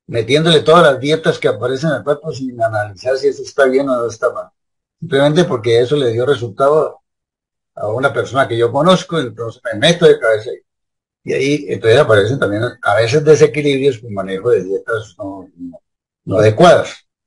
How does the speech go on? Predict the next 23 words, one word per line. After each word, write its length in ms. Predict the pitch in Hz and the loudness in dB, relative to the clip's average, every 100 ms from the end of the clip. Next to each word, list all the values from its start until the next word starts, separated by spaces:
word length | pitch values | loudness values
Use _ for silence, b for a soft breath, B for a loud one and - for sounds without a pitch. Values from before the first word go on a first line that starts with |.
| _ _ | _ _
Entonces 240 | - 156 | 4 6
lo 80 | 175 | 8
que 140 | 147 | 6
queremos 340 | - 202 170 190 | 6 4 6 6
mostrar 360 | 151 117 143 | 6 4 4
en 160 | 160 170 | 6 4
esta 260 | 160 185 175 | 4 2 2
charla, 320 | 147 143 170 | 2 2 0
o 140 | 151 | -4
sea, 260 | - 123 117 | -4 -6 -6
fundamentalmente 1040 | - 107 107 - 120 139 151 151 151 147 | -8 -8 -8 -4 -2 0 -4 4 6 8
es, 260 | 151 - - | 4 -4 -16
el 120 | - | -2
cuerpo 340 | 143 151 220 | -2 2 4
es 160 | 175 170 | 4 2
sagrado. 640 | - 151 156 175 107 - _ _ _ _ _ _ _ _ | 0 0 4 4 2 -10 _ _ _ _ _ _ _ _
Yo 140 | - 131 | -4 2
diría 180 | 175 170 | 2 4
que 60 | |
es 100 | 156 | 2
como 220 | 185 175 | 2 0
un 160 | 170 127 | 0 0
templo. 760 | 180 190 143 113 101 - - | 2 4 2 -4 -10 -14 -18